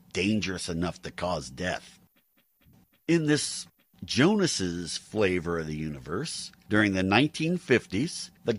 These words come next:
government had the choice of funding either a space exploration program or a parallel dimension exploration. Cooler heads prevailed, and they went with the, uh,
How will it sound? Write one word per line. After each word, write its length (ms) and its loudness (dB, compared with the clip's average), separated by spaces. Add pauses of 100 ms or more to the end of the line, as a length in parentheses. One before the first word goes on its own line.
government 560 4
had 200 0
the 100 0
choice 500 2
of 120 0
funding 520 2
either 500 0
a 200 -4
space 720 -2
exploration 920 0
program 640 -4 (200)
or 260 2
a 60 2
parallel 840 2
dimension 680 0
exploration. 920 -10 (920)
Cooler 240 6
heads 260 4
prevailed, 720 0
and 140 0
they 120 2
went 220 0
with 220 -4
the, 260 -6
uh, 180 -10